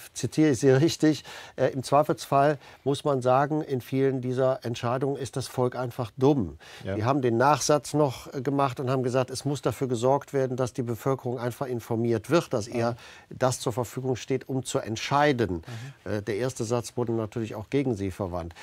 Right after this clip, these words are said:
Speaker 1: Aber was,
Speaker 2: Ja, gut.
Speaker 1: was passiert da? Wa-, was ist das, was wir erleben, die, die, die Kapitulation vor der Komplexität, die der normale Bürger erlebt?
Speaker 2: Also zunächst einmal,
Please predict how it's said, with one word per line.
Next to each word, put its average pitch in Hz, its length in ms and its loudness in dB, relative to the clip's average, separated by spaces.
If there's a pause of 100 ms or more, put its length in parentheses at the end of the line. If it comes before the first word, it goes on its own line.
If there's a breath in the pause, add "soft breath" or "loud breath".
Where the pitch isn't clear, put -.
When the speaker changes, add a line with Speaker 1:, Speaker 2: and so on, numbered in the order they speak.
(120 loud breath)
Speaker 1:
Aber 123 180 2
was, 160 140 2
Speaker 2:
Ja, 95 60 -4
gut. - 120 -2
Speaker 1:
was 170 160 -2
passiert - 540 -2
da? 67 220 -6
Wa-, 151 180 -4
was 156 260 -6 (220)
ist 170 260 -4
das, - 280 0 (320)
was 143 320 -2
wir 185 160 0
erleben, 180 600 0 (560 loud breath)
die, 135 300 0
die, 117 400 -2 (140)
die 107 240 -4
Kapitulation 160 1040 0
vor 143 180 -2
der 131 120 -2
Komplexität, 143 1080 -4
die 151 80 -4
der 135 140 -2
normale 131 560 -2
Bürger 139 380 0
erlebt? 113 400 -6 (1000 loud breath)
Speaker 2:
Also 123 180 2
zunächst 123 460 2
einmal, 127 420 0